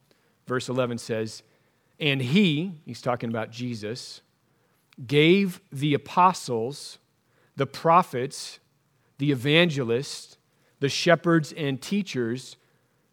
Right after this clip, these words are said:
to equip the saints for the work of ministry, for the building up of the body of Christ." And so right here at the beginning,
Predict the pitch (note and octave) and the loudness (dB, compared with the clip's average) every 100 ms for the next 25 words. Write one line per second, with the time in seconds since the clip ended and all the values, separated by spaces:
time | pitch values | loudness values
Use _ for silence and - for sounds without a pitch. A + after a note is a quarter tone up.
0 | _ - E3 D3+ - E3+ E3 - F3 - | _ -2 0 0 2 2 2 -2 -4 -4
1 | C3+ A#2+ C#3 - - - _ _ _ _ | -6 -6 -10 -14 -18 -20 _ _ _ _
2 | _ _ _ _ C#3+ C#3 C3+ D3+ D3+ D3 | _ _ _ _ -2 0 6 6 6 2
3 | E3+ F#3+ F#3 - B2 F#2+ _ _ _ _ | 4 2 0 -4 -10 -12 _ _ _ _
4 | _ _ _ _ _ _ _ _ _ _ | _ _ _ _ _ _ _ _ _ _
5 | _ - D3 C3+ D3+ E3 F#3+ F#3+ D3 C#3 | _ -2 0 2 4 6 6 4 2 2
6 | - - C3+ C3 C3 C3 C3 C#3 C3 - | 0 -8 -4 -2 2 4 2 0 -6 -6
7 | - D#3+ A2 - - - _ _ _ _ | 0 0 0 -8 -20 -20 _ _ _ _
8 | _ _ _ _ _ _ _ _ _ - | _ _ _ _ _ _ _ _ _ -20
9 | - - D3 C#3 D#3 D3 F3 E3 E3 C3 | -20 -8 -6 2 6 6 6 4 2 2
10 | B2+ C3 D#3 C3 B2+ | -2 0 2 0 -4